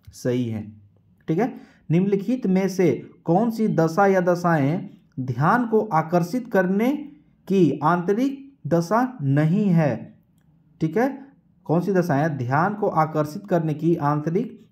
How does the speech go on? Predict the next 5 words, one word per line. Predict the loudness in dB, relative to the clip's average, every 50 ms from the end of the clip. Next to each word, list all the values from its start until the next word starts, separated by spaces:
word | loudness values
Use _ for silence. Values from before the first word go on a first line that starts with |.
| -10 -6
दशा | -2 -2 -2 -2 0 0 0 0 -2 -4 -10 -18 -20 _ _ -6
नहीं | -4 -2 -2 0 0 0 0 0 0
है? | 0 0 0 -2 -4 -6 -10 -16 -20 -20 _ _ _ _ _ _ _ _ _ _ _ _ _ _ _ _ _ _ _ _ -20 -20 _ _ -6
ठीक | -4 -2 0
है, | -2 -2 -4 -8 -18